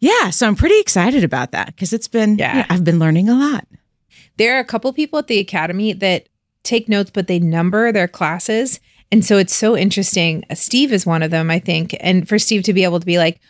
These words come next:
Speaker 2: "Oh, I've done a hundred and forty classes." And I'm like, "Oh my gosh, how is that possible?"
Speaker 1: Oh, that's a
Speaker 2: <laughs>
Speaker 1: really
Speaker 2: I
Speaker 1: good
Speaker 2: haven't been
Speaker 1: idea.
Speaker 2: in-, yeah. Yeah. I think it's a really cool thing just to, like, just know how many classes you've done in a year or, you know,
Speaker 1: Yeah.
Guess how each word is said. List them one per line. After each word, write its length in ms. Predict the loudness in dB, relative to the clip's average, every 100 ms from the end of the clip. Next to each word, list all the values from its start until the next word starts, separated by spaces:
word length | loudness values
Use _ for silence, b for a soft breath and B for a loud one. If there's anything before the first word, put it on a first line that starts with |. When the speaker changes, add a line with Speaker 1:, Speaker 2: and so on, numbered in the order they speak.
| b 0
Speaker 2:
"Oh, 120 | 2
I've 220 | 2 -2
done 340 | -2 0 -2 -6 _
a 40 | -10
hundred 320 | -6 -2 -2
and 120 | -2
forty 280 | 0 0 -2
classes." 600 | -2 -4 -2 -2 -2 0
And 60 | -2
I'm 60 |
like, 140 | -4 -6
"Oh 60 | _
my 380 | -20 -18 -8 -8
gosh, 280 | -6 -6 -6
how 180 | -2
is 80 | -2
that 160 | -2 -4
possible?" 640 | -6 -6 -12 -10 -6 -6 -2
Speaker 1:
Oh, 420 | 0 2 2 2
that's 260 | 2 0 0
a 60 | 2
Speaker 2:
<laughs> 180 | 4
Speaker 1:
really 260 | 6 6 4
Speaker 2:
I 40 |
Speaker 1:
good 40 | 2
Speaker 2:
haven't 320 | 0 0 -2 0
been 60 | 0
Speaker 1:
idea. 160 | 2 2
Speaker 2:
in-, 40 |
yeah. 280 | 0 -2 -6 _ -8
Yeah. 280 | -4 -2 -4
I 60 |
think 180 | -6 -6
it's 120 | -4
a 80 | -2
really 260 | -2 -2 -4
cool 200 | -4 -4
thing 320 | -4 -4 -4
just 200 | -8 -6
to, 80 | -4
like, 360 | -4 -4 -8 _ _ -12
just 200 | -8 -4
know 240 | -2 -2
how 120 | -2
many 280 | -2 -2 -4
classes 520 | -8 -6 -6 -4 -6
you've 160 | -6 -4
done 200 | -6 -4
in 120 | -6
a 40 |
year 520 | -6 -8 -8 -6 -4 -4
or, 340 | -4 -6 -6 0
you 100 | 2
know, 60 |
Speaker 1:
Yeah. 440 | 2 0 -2 -4